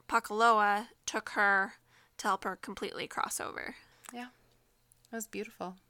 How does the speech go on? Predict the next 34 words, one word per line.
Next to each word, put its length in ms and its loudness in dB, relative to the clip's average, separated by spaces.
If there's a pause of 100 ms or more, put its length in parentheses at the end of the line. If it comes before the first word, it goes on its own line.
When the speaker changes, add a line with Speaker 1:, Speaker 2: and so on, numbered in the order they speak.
(240)
Speaker 2:
So, 600 -2
you 80 -8
know, 160 -4
the 100 -10
way 200 -4
that 440 0 (140)
many 400 -8
spirits 720 -6
were 200 -6
brought 340 -2
into 280 -8
the 120 -12
world 480 -6
by 100 -10
being 260 -10
born 240 -8
as 140 -12
babies 540 -10
there, 380 -4 (260)
I 60 -12
think 360 -12
they 120 -10
can 140 -18
also 480 -8
go 140 -10
out 160 -6
of 120 -14
this 220 -10
world 300 -12 (300)
through 160 -14
our 200 -12
lovely 320 -12
friend 280 -10
Pakaloa, 640 -10